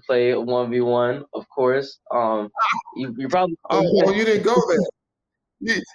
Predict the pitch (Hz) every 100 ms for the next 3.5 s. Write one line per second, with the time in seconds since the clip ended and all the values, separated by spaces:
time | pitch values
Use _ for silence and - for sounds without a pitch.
0 | - 269 269 240 196 240 180 165 - -
1 | - - - - 440 - - _ _ -
2 | - - - _ _ - _ _ _ _
3 | _ - 127 117